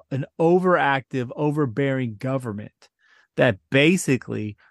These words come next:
tried to completely control a population for two years with the covid response.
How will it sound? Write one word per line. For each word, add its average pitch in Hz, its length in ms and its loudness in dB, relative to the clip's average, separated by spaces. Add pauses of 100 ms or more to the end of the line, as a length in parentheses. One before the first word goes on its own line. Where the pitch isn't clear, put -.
(120)
tried 139 640 4
to 147 160 2
completely 131 600 -2
control 127 960 2 (140)
a 135 80 -6
population 123 720 2
for 104 100 -6
two - 220 -4
years 104 380 -2 (160)
with 127 480 4
the 135 260 -2
covid 127 400 2
response. - 640 -12